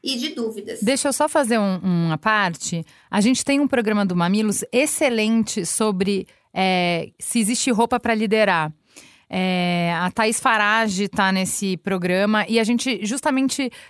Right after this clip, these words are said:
Speaker 2: eh, pensa sobre isso. O que que é roupa de trabalho? Quais são os códigos? Como a gente é lida?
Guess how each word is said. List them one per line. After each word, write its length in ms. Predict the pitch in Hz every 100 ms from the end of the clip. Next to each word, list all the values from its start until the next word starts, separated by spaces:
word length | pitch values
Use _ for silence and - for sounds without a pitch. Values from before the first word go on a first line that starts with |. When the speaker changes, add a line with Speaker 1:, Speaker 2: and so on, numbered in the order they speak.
| -
Speaker 2:
eh, 120 | 214
pensa 340 | - 285 - 285
sobre 240 | 262 233
isso. 140 | -
O 20 | 262
que 80 |
que 140 | - 453
é 20 |
roupa 260 | 285 277 220
de 120 | 214
trabalho? 680 | 220 185 175 180 190 208 220
Quais 260 | 262 277
são 200 | - 320
os 140 | 311 -
códigos? 720 | 240 196 196 180 185 202 - - _
Como 220 | - 294 311
a 20 |
gente 340 | 277 262 -
é 160 | 233 208
lida? 640 | 190 196 202 180 208 208